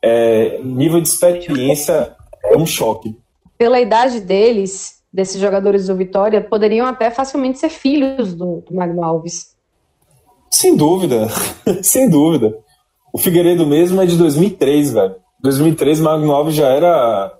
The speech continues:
Speaker 1: assim, <laughs> artilheiro do Brasileirão pelo terceiro ano seguido,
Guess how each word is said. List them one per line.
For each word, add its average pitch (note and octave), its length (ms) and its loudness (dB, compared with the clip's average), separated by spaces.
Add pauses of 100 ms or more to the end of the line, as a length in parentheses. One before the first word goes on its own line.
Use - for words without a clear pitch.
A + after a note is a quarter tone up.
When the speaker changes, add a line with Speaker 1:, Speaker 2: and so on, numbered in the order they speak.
(300)
Speaker 1:
assim, G#2+ 580 -4 (880)
<laughs> - 880 -6
artilheiro D#3+ 540 0
do E3 100 -2
Brasileirão D3 720 2
pelo D3+ 200 2
terceiro D3+ 360 0
ano D3 120 0
seguido, G#2+ 480 -4